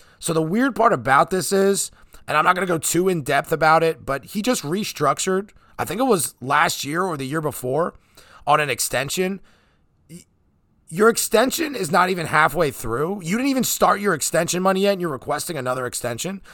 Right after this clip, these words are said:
Like, that's not, that's not gonna fly. Not in the N F L. I understand you had ten picks last season, and you played great as a corner, and you outperformed your contract, but you can't restructure it.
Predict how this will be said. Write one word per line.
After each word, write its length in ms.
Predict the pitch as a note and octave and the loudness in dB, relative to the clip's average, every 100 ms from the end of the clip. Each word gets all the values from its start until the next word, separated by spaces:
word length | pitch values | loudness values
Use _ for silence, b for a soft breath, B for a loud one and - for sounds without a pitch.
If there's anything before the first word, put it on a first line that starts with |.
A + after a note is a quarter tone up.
| B - | B -12
Like, 120 | A#2+ | -4
that's 240 | D3 D#3+ | -2 0
not, 400 | G#3 F3+ D#3+ - | 4 6 4 0
that's 160 | E3 C#3 | -8 -4
not 120 | C3 | -2
gonna 100 | G#2 | -4
fly. 400 | - F#2+ C#2+ - _ | -8 -8 -8 -10 _
Not 140 | B2+ B2 | -8 -8
in 60 | |
the 100 | F#2+ | -8
N 80 | F2 | -10
F 140 | D#2 | -10
L. 260 | D#2+ B1+ - B B B B | -12 -12 -16 B B B B
I 200 | - F3+ | 0 2
understand 400 | G#3+ G3+ G#3 G3+ | 2 2 2 0
you 80 | F#3 | 0
had 120 | E3+ | -2
ten 300 | - E3+ E3 | 0 -2 -2
picks 300 | D#3 D3 - | -4 -4 -2
last 240 | A2 F#2+ - | 0 -2 -4
season, 400 | A2 F#2+ F#2+ - b b b - | -6 -10 -12 -16 b b b -8
and 120 | C3 | -6
you 80 | C3 | -6
played 260 | C#3 D3 | -8 -6
great 360 | C3 C#3 B2+ G#2+ | -6 -4 -4 -4
as 140 | A2 | -6
a 80 | A#2+ | -6
corner, 480 | - C3+ G#2+ D#2+ E2+ _ b b | -6 -4 -2 -4 -8 _ b b
and 140 | - A#2+ | -10 -6
you 60 | |
outperformed 580 | B2 A#2+ B2 - C#3+ C3 | 0 0 0 -6 -6 -6
your 100 | A2+ | -8
contract, 560 | A#2 B2 B2 F#2+ E2+ - _ _ _ _ _ - | -4 -2 -2 -6 -8 -10 _ _ _ _ _ -10
but 160 | C3+ | -10
you 180 | C#3 E3+ | -8 -10
can't 580 | - - F#3 F3 E3 B2 | -10 -6 -2 -2 -4 -8
restructure 840 | C#3 D#3 - C#3+ D3 - - A2 G#2 | -12 -8 -8 -4 -4 -4 -6 -4 -6
it. 180 | F2 | -10